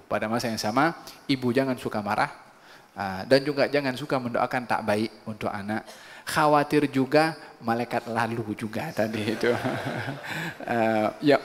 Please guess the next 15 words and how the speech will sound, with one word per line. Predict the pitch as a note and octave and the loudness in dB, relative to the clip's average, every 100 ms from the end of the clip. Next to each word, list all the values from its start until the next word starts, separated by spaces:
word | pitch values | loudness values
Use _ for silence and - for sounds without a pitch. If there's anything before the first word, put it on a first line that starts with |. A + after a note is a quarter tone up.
| - - | -2 -12
m-, | B2+ | -12
m-, | - C3 - | -10 -6 -4
maksud | - - B2+ - | -2 -2 -4 -2
takut | A#2 - C#3 - | -2 2 2 2
menepati | B2+ A#2+ A2+ C3 - A2+ | 2 0 2 0 0 -4
kepada, | A2+ A2+ A2+ C#3+ D3 - - - | -2 2 4 4 2 -14 -20 -4
ah, | A#2 A2 | 0 2
kabulnya | - A#2+ A#2 C#3 C3 A#2 | 4 2 6 6 6 6
doa, | A2+ A2+ | 8 8
lebih-lebih | A2+ A2 A#2 A#2 | 6 6 4 4
lagi | A#2 A#2 | 4 4
doa | A#2+ A#2 G2 | 4 4 2
ibu | A#2+ A#2 | 0 0
kepada | A2 G#2+ G2+ B2 | 0 0 2 4
anak. | C#3 A#2+ - | 4 4 0